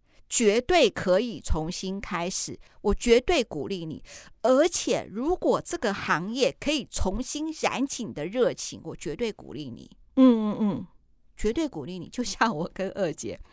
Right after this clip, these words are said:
Speaker 2: 嗯。
Speaker 1: 我们做 Podcast 的节目，对我们来说就是一个全新的尝试。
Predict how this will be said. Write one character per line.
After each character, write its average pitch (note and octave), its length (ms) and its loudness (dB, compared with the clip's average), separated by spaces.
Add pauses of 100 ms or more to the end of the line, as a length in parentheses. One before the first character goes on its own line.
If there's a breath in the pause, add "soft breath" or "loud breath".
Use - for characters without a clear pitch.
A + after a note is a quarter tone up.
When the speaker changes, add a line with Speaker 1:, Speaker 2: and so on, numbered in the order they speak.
(120 soft breath)
Speaker 2:
嗯。 A#3 100 2
Speaker 1:
我 G#3 40 4
们 F3 160 0
做 G#3+ 280 2
Podcast G#3 560 4
的 D#3 100 -4
节 B2+ 220 -6
目， E3+ 240 -6
对 C#4+ 160 6
我 - 20 6
们 D3+ 100 0
来 D3 140 2
说 G#3+ 180 0
就 A#3 140 0
是 A#3 140 -4
一 G3 40 -4
个 E3+ 120 -2
全 F3+ 280 0
新 A3+ 220 -6
的 G3 100 0
尝 - 400 -4
试。 - 300 -8